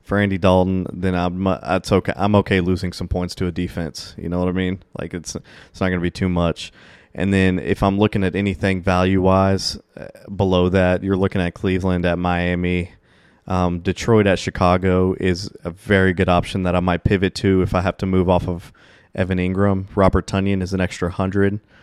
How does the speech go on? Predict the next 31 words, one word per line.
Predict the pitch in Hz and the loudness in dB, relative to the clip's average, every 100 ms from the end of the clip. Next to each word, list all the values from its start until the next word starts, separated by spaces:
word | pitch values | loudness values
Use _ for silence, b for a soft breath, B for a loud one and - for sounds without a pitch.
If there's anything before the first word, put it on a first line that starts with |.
| b b b b | b b b b
on | - 95 | -4 0
top | 107 95 | 2 2
of | 95 | 2
Evan | 95 98 | 2 2
Ingram. | 98 98 104 101 | 0 0 2 0
So | 92 101 90 | 0 0 2
if | 87 | 2
I | 98 | 2
need, | 95 95 95 - | 2 2 0 -2
if, | 90 - - | -4 -8 -6
if | 92 - | -6 -2
Ingram's | 110 107 107 98 | 0 2 4 4
out, | 98 101 95 | 4 4 2
I'm | 98 95 | -2 -2
gonna | 95 | 2
go | 92 | 4
Robert | 92 92 90 - | 4 4 4 2
Tonyan | 95 95 95 95 95 - | -2 0 0 0 -4 -8
and | 87 | -4
go | 87 | -2
Steelers | 85 - 101 92 92 90 87 | -2 -2 0 2 2 0 -4
to, | - 90 87 85 85 - b b b b | -4 -2 0 -2 -6 -14 b b b b
um, | 87 90 87 | 0 0 2
Lions | 90 87 87 | 2 2 0
at | 82 | -2
Chicago, | - - 85 82 82 | -4 -4 -4 -2 -4
which | 85 | -2
I | 80 80 - _ | -4 -6 -12 _
don't | 117 131 | 2 4
wanna | 113 98 | 4 2
do, | 87 85 78 | 2 0 0